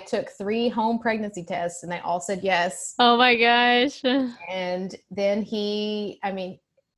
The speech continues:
Speaker 1: I really had a wonderful pregnancy and felt good. And he's a picture of health now. And his, his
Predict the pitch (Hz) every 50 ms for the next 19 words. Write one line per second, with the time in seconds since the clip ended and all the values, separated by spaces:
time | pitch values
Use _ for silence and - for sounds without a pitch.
0 | _ _ _ - 185 190 208 208 220 226 226 240 247 220 214 214 202 196 185 180
1 | 196 196 196 202 - 202 190 - 190 185 180 190 180 - - - 170 165 165 165
2 | 170 - - - 175 170 170 170 175 - - - _ _ _ _ _ _ _ _
3 | _ _ _ _ _ _ - - - 202 190 190 196 202 202 220 226 226 233 233
4 | 240 240 247 233 - - 175 180 180 180 175 175 175 170 - - _ _ _ _
5 | _ _ _ _ _ _ _ - 220 214 214 208 196 190 190 - - 185 - 226
6 | 233 233 - - 196 185 185 - 202 185 190 202 196 - - 214 202 202 202 202
7 | 202 202 208 208 - 185 180 175 175 175 - - - - - _ 170 - - -
8 | _ -